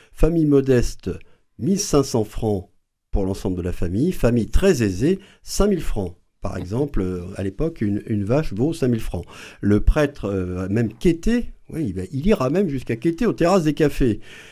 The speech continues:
Il va solliciter des mécènes, des entreprises, des collectivités. Il envoie des milliers d'appels à dons par la poste et la presse.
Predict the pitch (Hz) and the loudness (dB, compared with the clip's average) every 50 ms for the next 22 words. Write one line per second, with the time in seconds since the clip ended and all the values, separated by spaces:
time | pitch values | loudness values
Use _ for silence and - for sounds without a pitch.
0 | - - - 139 139 151 135 - 131 120 117 113 - 120 - - - 98 85 85 | -12 -8 -4 0 0 2 2 4 2 2 2 0 -2 -2 -2 0 -2 -2 0 0
1 | 92 123 160 156 - - 185 175 175 180 165 131 117 107 101 101 90 - 123 120 | 0 0 0 0 0 0 0 0 0 0 0 0 0 0 -2 -4 -6 -4 -4 0
2 | - 107 - - 196 170 127 110 101 - - 202 175 143 - - - 104 98 95 | 0 2 2 2 0 0 0 -2 0 2 2 2 2 2 -2 -4 -6 -6 -6 -6
3 | - - 185 190 214 202 - - - - - - 104 110 120 123 135 127 113 104 | -4 -2 0 0 0 0 -4 -8 -20 -10 -4 -2 0 2 4 4 4 4 4 2
4 | 101 - 180 202 202 175 147 135 123 - 143 127 110 104 101 107 131 147 143 120 | 0 0 2 2 2 4 4 2 4 4 4 4 4 2 0 2 2 4 4 4
5 | 104 - - - _ _ _ _ _ _ - 131 123 127 123 117 - 117 117 107 | 2 -2 -8 -20 _ _ _ _ _ _ -2 -2 0 -2 -2 0 2 2 2 2
6 | 104 - - - - - 208 214 175 127 95 - - 104 104 113 160 170 - - | 0 -4 -6 -10 -8 -4 0 2 2 2 2 0 0 0 0 0 0 -2 -2 -6
7 | - | -12